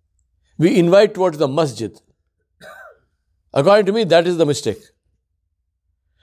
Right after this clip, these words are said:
We should invite to Allah, not to the masjid. What is the masjid? Masjid is a,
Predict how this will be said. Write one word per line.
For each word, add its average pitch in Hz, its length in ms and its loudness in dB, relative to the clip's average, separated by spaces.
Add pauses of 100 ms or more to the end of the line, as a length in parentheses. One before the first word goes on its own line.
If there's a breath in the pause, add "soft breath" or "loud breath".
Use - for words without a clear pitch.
(140)
We 160 100 4
should 175 180 0
invite 180 440 2
to 165 80 -2
Allah, 135 480 0 (1900)
not 190 160 0
to 214 60 -4
the 160 80 0
masjid. 123 280 -2
What 185 180 2
is 226 40 0
the 202 60 2
masjid? 143 260 0
Masjid 180 200 2
is 180 60 -2
a, 165 100 0